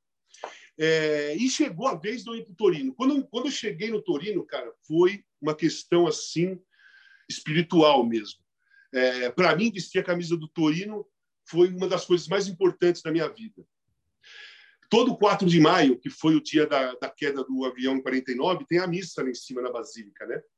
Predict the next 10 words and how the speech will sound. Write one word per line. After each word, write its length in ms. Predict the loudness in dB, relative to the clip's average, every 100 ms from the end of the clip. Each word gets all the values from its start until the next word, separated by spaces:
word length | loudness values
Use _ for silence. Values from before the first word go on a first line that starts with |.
| _ -20 -2
E 160 | 0 0
todos 320 | 0 -4 0
os 40 |
jogadores 500 | 0 2 4 2 2
vão. 240 | -6 -6 -10 _ _ _ -16 -4
A 100 | 4
minha 200 | 4 4
primeira 440 | 2 6 6 4
ida 260 | 0 -4 -4
lá, 300 | -2 -2 -4